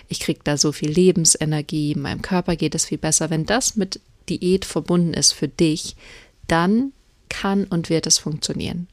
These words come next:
Wenn du aber eine negative Assoziation mit Diäten hast, dann wird es nicht funktionieren.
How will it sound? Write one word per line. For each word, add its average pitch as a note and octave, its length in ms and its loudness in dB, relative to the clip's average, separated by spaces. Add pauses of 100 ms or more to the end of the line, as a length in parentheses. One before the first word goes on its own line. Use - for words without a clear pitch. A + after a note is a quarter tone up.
(560)
Wenn D#3+ 340 2
du D4+ 540 2
aber D#3+ 400 0
eine D#3 140 0
negative F#3 1080 0
Assoziation E3+ 1000 0
mit D#3 160 -4
Diäten E3 340 -2
hast, D3+ 220 0
dann D3 120 -6
wird - 120 -6
es F#3 100 2
nicht G3+ 160 -8
funktionieren. - 500 -8